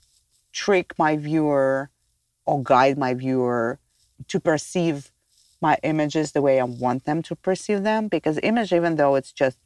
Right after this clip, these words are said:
one, one thing, it still tells a story because your eye is traveling through it and it takes time. So I think psychology really helped me knowing how to, how to build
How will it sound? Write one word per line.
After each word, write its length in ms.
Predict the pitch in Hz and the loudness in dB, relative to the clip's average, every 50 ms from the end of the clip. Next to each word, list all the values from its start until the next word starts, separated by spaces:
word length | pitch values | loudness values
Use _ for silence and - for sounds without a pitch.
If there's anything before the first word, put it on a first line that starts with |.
| _ _ | _ _
one, 340 | - 143 143 139 143 139 135 - _ _ _ _ _ _ _ _ _ - | 2 2 2 2 2 -2 -8 -12 _ _ _ _ _ _ _ _ _ 0
one 240 | 160 147 139 131 | 2 2 2 2
thing, 280 | 127 - 190 196 185 151 | 0 -2 -2 0 0 0
it 160 | 131 127 - | 0 -2 -4
still 520 | - - - - 156 151 147 147 139 - - _ _ | -8 -6 0 2 4 6 6 6 4 2 -2 _ _
tells 280 | - - 151 147 147 147 | 0 2 4 4 2 2
a 60 | 139 | -2
story 720 | 131 - - - 151 147 143 139 135 131 127 131 135 131 _ _ _ _ _ _ _ _ _ _ _ _ _ | -4 -6 -6 -2 0 2 2 4 4 2 2 0 -2 -6 _ _ _ _ _ _ _ _ _ _ _ _ _
because 360 | - 143 - 151 143 135 - | -4 -2 0 0 0 0 2
your 180 | 139 135 123 - | 2 2 2 2
eye 260 | - 143 139 139 143 143 135 | 2 2 4 4 4 4 2
is 140 | - - | -2 -6
traveling 760 | - - - 139 131 131 135 139 143 147 147 147 147 156 151 - _ _ _ _ _ _ _ | -14 -6 0 2 2 2 4 2 2 2 2 0 -2 -4 -6 -8 _ _ _ _ _ _ _
through 340 | - - - 170 170 170 170 | -20 -8 -4 0 2 2 4
it 280 | 170 170 170 170 165 - _ _ | 4 4 4 2 0 -4 _ _
and 120 | - 160 151 | -6 -4 -4
it 120 | 147 131 | -4 -4
takes 300 | - - 143 139 - - | -6 -6 -8 -8 -8 -8
time. 380 | - - 139 151 170 208 240 247 _ _ _ _ _ _ _ _ _ _ _ _ _ _ _ _ _ _ _ _ _ _ _ _ - - - _ _ - - _ _ | -4 -2 0 0 0 -2 -4 -6 _ _ _ _ _ _ _ _ _ _ _ _ _ _ _ _ _ _ _ _ _ _ _ _ -20 -20 -20 _ _ -20 -20 _ _
So 220 | _ - - 190 175 | _ 2 4 6 6
I 140 | 165 165 160 | 6 6 4
think 380 | - 175 170 165 156 - - _ _ _ _ | 4 2 2 2 0 -4 -8 _ _ _ _
psychology 440 | - - 165 170 - 165 156 151 151 | -6 -2 -2 0 2 2 2 2 0
really 320 | 143 143 143 143 139 139 | 0 0 0 2 2 2
helped 340 | 131 131 127 120 123 123 - | 2 2 0 0 -2 -2 -4
me 400 | 135 120 120 117 104 - 131 - _ _ _ - 156 | -4 -4 -2 -2 -4 -6 -10 -14 _ _ _ -18 -10
knowing 440 | 147 139 139 135 127 127 127 123 123 | -6 -2 0 0 2 0 0 -2 -4
how 280 | 120 127 127 127 127 127 - - | -4 -2 -2 -2 -2 -2 -4 -6
to, 360 | 127 120 117 110 98 85 - _ _ _ _ _ _ _ _ _ _ _ _ _ _ _ _ - - | -4 -2 -2 -2 -4 -4 -8 _ _ _ _ _ _ _ _ _ _ _ _ _ _ _ _ -2 0
how 120 | 147 151 | 0 0
to 140 | 147 - - | 0 -2 -6
build 520 | 147 139 131 - 139 135 135 127 127 123 | -8 -4 0 2 2 4 4 4 2 0